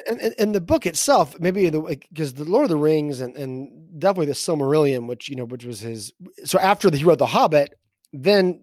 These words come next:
people were like, "Oh man, what's gonna follow it up?" And he gave them the Silmarillion, which is this big, almost, like, account of, like, you know, uh, of Middle Earth myth.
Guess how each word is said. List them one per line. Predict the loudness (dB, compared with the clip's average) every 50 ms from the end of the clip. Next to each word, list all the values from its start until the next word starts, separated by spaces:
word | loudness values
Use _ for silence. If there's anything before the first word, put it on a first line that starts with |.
| _ -12
people | -12 -8 -4 -2
were | -2
like, | -2 -2 -2 -4
"Oh | -2 -2
man, | 0 -2 -2 -2
what's | -4 -4 -4
gonna | -4 -6 -6 -2
follow | -2 0 0 2 2
it | 2 2
up?" | 2 0 -4
And | -8
he | -10 -10
gave | -6 -4 -2 -2 -2
them | -2 -4
the | -4
Silmarillion, | -6 -4 -4 -4 -4 -2 -2 -2 -2 -2 -4
which | -6 -10 -12
is | -14 -10
this | -10 -10 -10 -8
big, | 0 2 2 2 2 0 0
almost, | -2 -4 -2 -2 -4 -6 -6 -6
like, | -6 -4 -4 -6 -8 -14 _ _ _ _ _ _ _ _ _ _ _ _ _ _ _ _ _ _ _ _ _
account | -10 -8 -4 -2 0 2 4 2
of, | 2 2
like, | 0 -4 -4 -8 -16 _ _ _
you | -8 -6
know, | -4 -4 -4 -6 -8 _ _ -16
uh, | -14 -14 -12 -10 -10 -10 -10
of | -10 -12 -18 _ _ -4
Middle | 2 4 4 6 6 6
Earth | 6 4 2 0 0
myth. | 0 0 0 0 -2 -8 -16